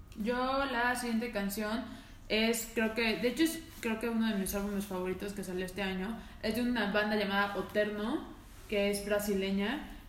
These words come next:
y esta canción se llama Volta y Media, que significa vuelta y media, y la canción está cantada en portugués,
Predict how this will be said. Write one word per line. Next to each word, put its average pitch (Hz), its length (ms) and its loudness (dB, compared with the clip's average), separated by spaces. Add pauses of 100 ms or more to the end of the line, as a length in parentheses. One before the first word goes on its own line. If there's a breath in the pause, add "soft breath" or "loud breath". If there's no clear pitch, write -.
(120)
y 214 140 4
esta 214 220 2
canción 202 180 2
se 208 160 -2
llama 202 140 2
Volta 196 260 2
y 196 60 2
Media, 190 400 2
que 202 80 -2
significa 185 380 -2
vuelta 180 260 0
y 185 60 0
media, 180 440 0 (560 loud breath)
y 220 220 8
la 208 120 4
canción 214 200 2
está 220 180 0
cantada 202 240 2
en 190 120 2
portugués, 247 680 2